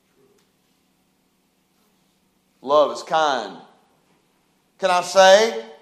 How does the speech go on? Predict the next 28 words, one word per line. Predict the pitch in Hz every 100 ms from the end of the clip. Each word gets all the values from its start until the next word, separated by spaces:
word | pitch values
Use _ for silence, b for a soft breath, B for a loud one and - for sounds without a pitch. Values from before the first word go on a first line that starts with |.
| _ _ _ _ _ _
The | 120
Bible | 165 202
says | 185 180 170
right | 190 190 190
here, | 226 190
right | 156 180
in | 190
the | 190
text, | - 220 175 -
what | 202 254
else | 247 202 165
is | 147
love? | 151 131 127
Love | 220 254
is | 220 -
what? | 208 170 - - - -
"Beareth | 190 240 262 269 277 262 - 185
all | 220 233 233 233 226 233
things." | 220 170 127 104 - _ _ _ - - - - _ _ _ _ _ _ _ _ _ _ _ _ _ _
Beareth | 123 247 214 160 160
all | 170 170 175
things. | 170 123 90 - - - _ _ b b b b b _ _ _ _ _ _ _ _ _
You | 233
know | 330
what | 285 269
that | 247 220
means? | 196 196 214 170
Love, | 180 233 277 233 190 226 247 -